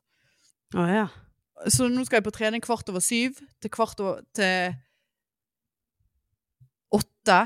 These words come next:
Speaker 2: så skal jeg hjem, og så jeg kommer ikke til å spise middag før ti i kveld, jeg.
Speaker 1: Nei.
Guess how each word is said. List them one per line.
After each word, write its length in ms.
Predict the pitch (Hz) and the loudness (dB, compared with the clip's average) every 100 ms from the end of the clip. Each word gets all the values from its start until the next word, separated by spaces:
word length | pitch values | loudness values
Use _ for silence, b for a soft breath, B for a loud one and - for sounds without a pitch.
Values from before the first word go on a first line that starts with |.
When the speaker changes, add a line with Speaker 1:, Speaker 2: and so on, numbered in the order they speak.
| 233 | 2
Speaker 2:
så 140 | 254 | -4
skal 160 | - 208 | 0 2
jeg 80 | |
hjem, 220 | 208 202 226 | 4 2 0
og 80 | 220 | -4
så 120 | - | -6
jeg 80 | 165 | -8
kommer 160 | 196 190 | -12 -10
ikke 120 | 226 | -6
til 40 | |
å 60 | - | -6
spise 180 | 220 233 | -4 -4
middag 200 | 220 202 | -4 -4
før 100 | 214 | -6
ti 140 | 220 180 | -6 -6
i 40 | |
kveld, 240 | - 135 180 | -4 -6 -8
jeg. 100 | - _ _ _ | -12 _ _ _
Speaker 1:
Nei. 400 | 220 214 208 175 | -2 0 2 0